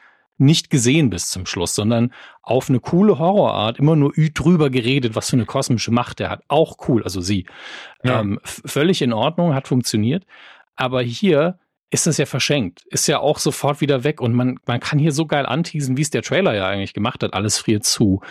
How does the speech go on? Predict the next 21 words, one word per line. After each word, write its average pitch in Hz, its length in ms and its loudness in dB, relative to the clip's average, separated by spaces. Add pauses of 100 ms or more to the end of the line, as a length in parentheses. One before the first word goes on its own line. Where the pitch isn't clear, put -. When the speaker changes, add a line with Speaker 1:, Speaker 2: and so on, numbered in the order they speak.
(180)
Speaker 1:
die 104 80 -2
Bedrohung 110 400 2
wird 123 80 0
immer 110 220 0
größer 113 320 2
und 110 40 0
immer 101 200 0
größer 120 340 2
und 113 80 0
man 101 120 -2
endet 131 340 0
dann 117 140 0
halt 127 140 -2
auf 104 100 -4
dem 107 100 -4
Cliffhanger, 117 560 -2
wo 117 240 2
New 120 80 6
York 151 320 2
eingefroren 104 640 0
ist. 85 320 -4